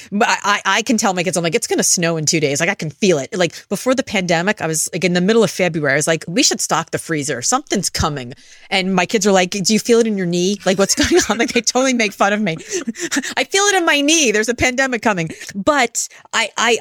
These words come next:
I, so I love a good woo moment, but I love even more when the woo is backed by science and you're like, "Okay,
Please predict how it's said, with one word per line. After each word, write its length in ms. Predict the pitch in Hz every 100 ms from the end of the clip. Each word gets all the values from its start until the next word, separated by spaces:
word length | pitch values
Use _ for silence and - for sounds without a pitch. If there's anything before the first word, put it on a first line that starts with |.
| _
I, 280 | 202 185 226
so 100 | 240
I 60 | 247
love 200 | 247 262
a 60 |
good 160 | 226 240
woo 220 | 185 208
moment, 420 | 196 160 151 -
but 140 | 160 196
I 100 | 202
love 340 | 226 220 233
even 320 | 208 202 185
more 480 | 175 175 202 247 269 - _
when 200 | 175 196
the 120 | 180 185
woo 480 | 175 196 208 226
is 140 | 185 156
backed 260 | 165 170 -
by 120 | 156
science 640 | - 175 156 156 135 131
and 120 | 165
you're 120 | 160 160
like, 260 | 160 165 -
"Okay, 500 | 247 - 160 160